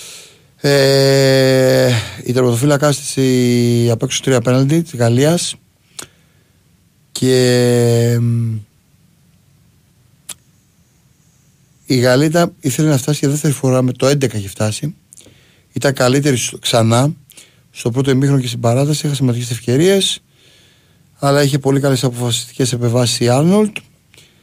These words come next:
Επίσης, η επιθετικός της Αυστραλίας, η Μέρι Φάουλερ, έχασε πολλές ευκαιρίες. Ωστόσο, η Αυστραλία, εν πάση περιπτώσει, νίκησε τη Γαλλία στα πέναλτι και πέρασε για πρώτη φορά στα ημιτελικά.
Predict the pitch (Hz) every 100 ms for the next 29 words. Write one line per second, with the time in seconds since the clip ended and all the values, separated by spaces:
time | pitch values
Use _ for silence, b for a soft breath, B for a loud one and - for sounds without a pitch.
0 | b b _ - 120 147 - 156 135 131
1 | 151 143 143 131 131 131 - 135 135 131
2 | 131 127 123 120 139 131 127 113 110 113
3 | 120 110 110 - 131 190 214 214 - -
4 | _ b b b b b b b b b
5 | - 131 180 175 - - 160 - 139 151
6 | 165 156 _ 139 120 165 147 127 110 143
7 | 143 143 156 143 131 131 143 123 117 139
8 | 135 131 139 131 127 127 123 127 131 113
9 | 120 110 113 95